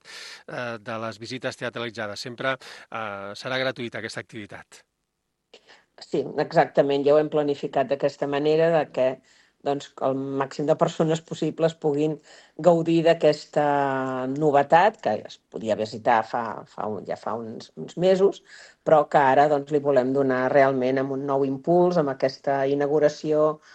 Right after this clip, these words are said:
Speaker 2: oficial, doncs, amb la presència de, de la consellera i d'altres autoritats que, eh, vo-, volen això, no? Re-, revertir, eh, amb la ciutadania,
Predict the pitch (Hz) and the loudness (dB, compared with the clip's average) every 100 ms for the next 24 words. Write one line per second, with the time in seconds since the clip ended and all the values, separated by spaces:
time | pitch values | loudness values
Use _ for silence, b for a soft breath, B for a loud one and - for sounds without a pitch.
0 | b b 160 160 160 - 156 147 139 151 | b b -4 -4 -6 -4 0 2 4 2
1 | 151 151 143 135 135 131 135 151 139 131 | 2 2 0 -2 -2 -2 0 2 2 0
2 | 131 147 143 139 135 131 135 151 135 - | -2 -2 0 0 -2 -2 2 4 4 0
3 | 147 - 135 143 151 147 143 143 143 143 | -8 -4 2 4 6 4 4 2 2 -2
4 | 139 131 - _ b b b 165 165 170 | -2 -4 -10 _ b b b 0 2 0
5 | 165 160 151 151 - - - 139 147 151 | 2 4 6 4 0 -12 -2 0 2 0
6 | - _ _ _ - 131 127 120 120 131 | -4 _ _ _ -8 -8 -8 -10 -6 -6
7 | - 131 135 143 143 - 127 120 120 - | 0 2 4 2 -2 -6 -10 -10 -10 -8
8 | 170 123 120 262 - 170 160 160 - 185 | -4 -4 -4 -8 0 2 4 0 -2 -4
9 | 165 165 _ - _ - 151 143 147 160 | -2 -4 _ -20 _ 0 2 2 2 0
10 | 165 175 151 165 160 156 160 160 151 | 0 -2 0 2 4 4 2 0 2